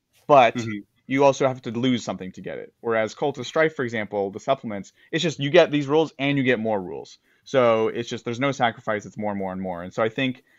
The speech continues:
Speaker 1: that's a bit of a miss, uh, which is funny 'cause I think Armies of Renown were, are, were in, kind of intended to be, like, not the most competitive.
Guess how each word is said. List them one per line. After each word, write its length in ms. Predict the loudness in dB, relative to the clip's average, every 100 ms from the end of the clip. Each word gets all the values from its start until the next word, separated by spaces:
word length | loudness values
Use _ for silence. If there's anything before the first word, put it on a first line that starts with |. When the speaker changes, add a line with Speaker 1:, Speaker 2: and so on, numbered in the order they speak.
| _ _ -4
Speaker 1:
that's 160 | -2
a 20 |
bit 120 | 0 0
of 80 |
a 40 | 0
miss, 400 | -4 -4 -8 -14 -4
uh, 520 | -2 0 0 0 -2
which 140 | -4
is 100 | -6
funny 200 | -4 -2 -2
'cause 120 | -4
I 60 |
think 180 | -6 -4
Armies 320 | -2 -2 -4
of 100 | -6
Renown 360 | -6 -4 -4 -6 -8
were, 500 | -4 -2 -2 -4 -8 -6
are, 260 | -2 -2 -2
were 180 | -2 -2
in, 100 | -4
kind 160 | -6
of 60 | -6
intended 380 | -6 -6 -6 -6
to 80 | -8
be, 200 | -6 -6
like, 200 | -6 -2
not 340 | 2 2 0 _
the 100 | 0
most 240 | 2 0 -2
competitive. 600 | -4 0 0 0 -2 -4